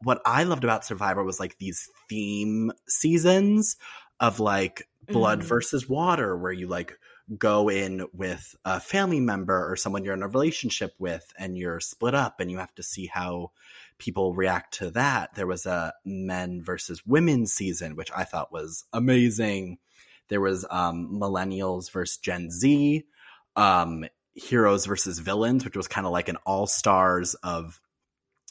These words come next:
Speaker 1: your quote-unquote villains and then your, um, your nice hero-y people. Um, what do, do you have, like, a favorite,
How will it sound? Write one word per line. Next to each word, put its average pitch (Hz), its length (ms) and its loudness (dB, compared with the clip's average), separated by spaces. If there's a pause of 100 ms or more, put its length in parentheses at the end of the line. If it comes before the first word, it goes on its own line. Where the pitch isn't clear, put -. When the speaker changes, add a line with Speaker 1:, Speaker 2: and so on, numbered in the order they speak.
(160)
Speaker 1:
your 101 260 -4
quote-unquote 95 640 -4
villains 98 640 -4
and 92 160 -6
then 85 180 -8
your, 80 480 -8
um, 78 380 -12 (220)
your 85 340 -10
nice 85 300 -10
hero-y 92 500 -2
people. 123 500 0 (440)
Um, 98 440 2 (300)
what 113 120 -6
do, 110 80 -4
do 120 140 -4
you 131 80 4
have, 139 80 2
like, 151 160 0
a 131 40 4
favorite, 95 840 -2